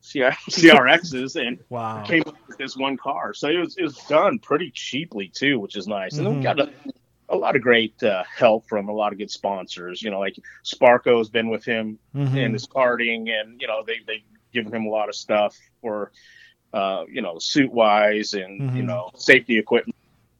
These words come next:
Speaker 3: Mm-hmm.
Speaker 2: You know, and, um, you know, great partners like with King Motorsports, who I've raced with for so many years. And
Speaker 1: That's the reason the car's fast.
Speaker 2: yeah, King Motorsports, you know. But, uh,
Speaker 3: So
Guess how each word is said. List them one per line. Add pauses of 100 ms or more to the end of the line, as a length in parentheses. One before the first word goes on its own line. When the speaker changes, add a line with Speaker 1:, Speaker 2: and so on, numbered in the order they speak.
(100)
Speaker 3:
Mm-hmm. (600)
Speaker 2:
You
know, (200)
and,
um, (640)
you
know,
great
partners
like
with
King
Motorsports,
who
I've
raced
with
for
so
many
years.
And (380)
Speaker 1:
That's
the
reason
the
car's
fast.
Speaker 2:
yeah,
King
Motorsports,
you
know. (340)
But, (140)
uh,
Speaker 3:
So